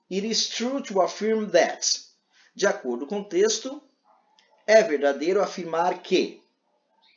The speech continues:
Number three. Choose the option that correctly completes the following sentence. Vocês vão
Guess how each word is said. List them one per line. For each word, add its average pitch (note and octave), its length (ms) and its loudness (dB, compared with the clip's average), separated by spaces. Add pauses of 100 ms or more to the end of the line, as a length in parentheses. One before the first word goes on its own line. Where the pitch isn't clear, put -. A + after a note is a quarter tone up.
(920)
Number G#3+ 320 2
three. G#3+ 560 -4 (300)
Choose C4 380 -4
the D#3+ 140 0
option E3+ 500 2 (220)
that - 260 2
correctly G#3+ 540 2
completes G3+ 540 -4
the F3+ 140 2
following G3+ 400 0
sentence. - 800 -4 (400)
Vocês C3 320 -6
vão C3 340 -6